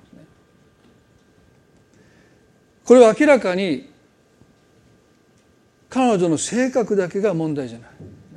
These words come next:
忙しくして落ち着かなくなったことで、イライラしてしてしまったということで、私たちはこれをことを片付けれない。明らかにこれは罪の問題です。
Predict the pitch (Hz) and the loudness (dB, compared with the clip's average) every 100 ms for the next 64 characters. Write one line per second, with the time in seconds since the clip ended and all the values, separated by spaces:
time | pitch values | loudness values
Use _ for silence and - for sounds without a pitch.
0 | - _ _ _ _ _ _ _ _ _ | -20 _ _ _ _ _ _ _ _ _
1 | _ _ - - _ _ _ - 262 302 | _ _ -20 -20 _ _ _ -4 -2 0
2 | 285 294 - - 269 196 - 240 220 185 | 0 0 0 0 0 0 4 8 8 6
3 | - 226 - 254 262 262 262 233 208 208 | 2 0 -2 2 4 4 4 2 0 0
4 | 202 190 185 185 190 190 - 285 294 294 | 0 0 2 4 4 2 -2 0 4 6
5 | 254 240 180 262 202 262 220 277 233 226 | 6 4 2 4 4 4 2 2 2 2
6 | 208 214 208 220 208 277 233 208 185 202 | 0 0 0 2 4 6 6 4 0 0
7 | 196 214 202 208 180 - 175 190 175 190 | 0 6 6 6 0 -2 -2 -2 2 2
8 | 175 123 - _ _ 202 220 _ _ _ | 2 -2 -12 _ _ -20 -20 _ _ _
9 | _ _ _ _ - 254 330 269 262 240 | _ _ _ _ -4 0 2 4 4 2
10 | 190 180 160 143 - _ _ _ _ _ | 2 -2 -6 -8 -16 _ _ _ _ _
11 | _ _ _ _ _ _ _ _ _ _ | _ _ _ _ _ _ _ _ _ _
12 | _ _ - 214 180 165 147 135 127 123 | _ _ -2 0 0 -2 -4 -8 -10 -16